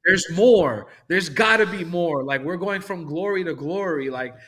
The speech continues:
the next thing to the next thing to the next thing. God has so much for us and all these positive things.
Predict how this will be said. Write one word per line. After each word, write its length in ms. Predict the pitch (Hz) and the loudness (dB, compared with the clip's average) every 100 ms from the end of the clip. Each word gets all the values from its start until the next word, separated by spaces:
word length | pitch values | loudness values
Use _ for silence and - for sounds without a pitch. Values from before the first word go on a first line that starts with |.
| _ | _
the 100 | 156 | -8
next 300 | 165 196 202 - | 0 0 0 -4
thing 160 | 202 | -8
to 100 | 202 | -6
the 80 | 185 | -8
next 340 | 175 226 - - | -6 -6 -6 -10
thing 180 | 170 - | -10 -10
to 80 | |
the 80 | 175 | -12
next 300 | 175 220 220 | -6 -6 -6
thing. 140 | 170 143 | -12 -8
God 220 | 180 202 | -8 -6
has 120 | 180 | -8
so 140 | - | -10
much 240 | 180 214 208 | -12 -12 -10
for 120 | 190 | -10
us 120 | 165 - _ _ | -10 -10 _ _
and 100 | 143 | -12
all 100 | 151 | -8
these 180 | 160 165 | -6 -6
positive 480 | 170 170 170 165 147 | -6 -8 -6 -6 -8
things. 500 | 190 202 190 156 147 | -8 -8 -8 -12 -16